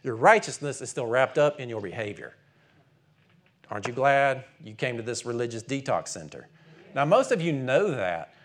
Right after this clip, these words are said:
but I might get to something here where the point is today that rises up a little bit, that reflects a little bit of self-righteousness. Now,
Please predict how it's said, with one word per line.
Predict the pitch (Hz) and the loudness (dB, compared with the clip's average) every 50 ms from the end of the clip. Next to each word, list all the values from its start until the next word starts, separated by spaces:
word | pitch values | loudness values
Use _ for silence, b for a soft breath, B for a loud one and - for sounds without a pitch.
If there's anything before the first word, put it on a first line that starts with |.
| b b | b b
but | - 147 165 | -2 -2 0
I | 165 | 0
might | 165 190 208 214 - 160 | 0 2 2 0 2 0
get | 208 214 - | -2 -2 -2
to | 180 | -4
something | 156 - 196 185 170 170 156 139 | -2 0 0 0 0 -2 -2 -2
here | 147 156 151 147 | 0 0 0 0
where | 139 131 | -2 -2
the | 120 120 | -4 -6
point | 117 - 165 185 185 190 170 | -6 -4 -4 -4 -2 -2 -4
is | 147 131 - | -6 -6 -6
today | - 120 131 170 190 156 | -4 -4 -2 -2 0 0
that | 135 98 | -2 -2
rises | 117 120 123 135 147 151 139 131 120 123 | 2 4 4 6 6 4 4 0 -2 0
up | 160 196 202 - | 0 0 0 0
a | 160 | -2
little | 139 127 117 110 | -2 -2 -2 -2
bit, | 107 113 110 - | -2 -2 -4 -4
that | - - - | -6 -8 -8
reflects | 113 - - 147 147 143 - | -8 -2 2 2 2 2 0
a | - | -4
little | 104 104 117 110 107 | -6 -4 -4 -4 -4
bit | 98 104 95 | -6 -6 -6
of | 90 | -6
self-righteousness. | - 107 95 90 - 104 110 123 120 - - - - - 110 - - - - b b b b b b b b b b b b b _ | -8 -10 -10 -10 -8 -10 -10 -10 -10 -14 -18 -20 -20 -20 -18 -16 -16 -18 -18 b b b b b b b b b b b b b _
Now, | - 139 139 139 | -2 0 0 0